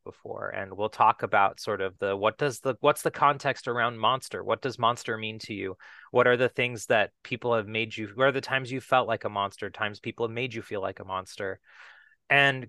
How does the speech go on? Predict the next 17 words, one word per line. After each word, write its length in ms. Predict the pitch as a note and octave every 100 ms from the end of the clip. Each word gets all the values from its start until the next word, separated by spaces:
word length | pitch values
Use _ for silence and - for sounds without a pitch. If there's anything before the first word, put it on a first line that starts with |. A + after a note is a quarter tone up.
| -
get 180 | D3+ D3
him 200 | F3 D#3+
to 240 | - D3
a 40 |
place 420 | B2 D3 C3 - B2+
where 360 | A#2+ A2+ A2
he 200 | - C3+
can 180 | A#2+ B2+
start 480 | - - C#3 D3 -
building 360 | C3 A#2+ A2+ A2+
some 200 | A#2 G#2+
self-compassion. 1000 | A#2+ G#2 - G#2+ - F#2+ - C3+ C#3+ - - - -
I'm 180 | B2+ D3
not 220 | F#3 G3
here 260 | - D#3+ E3
to 100 | D#3
help 320 | - C3+ -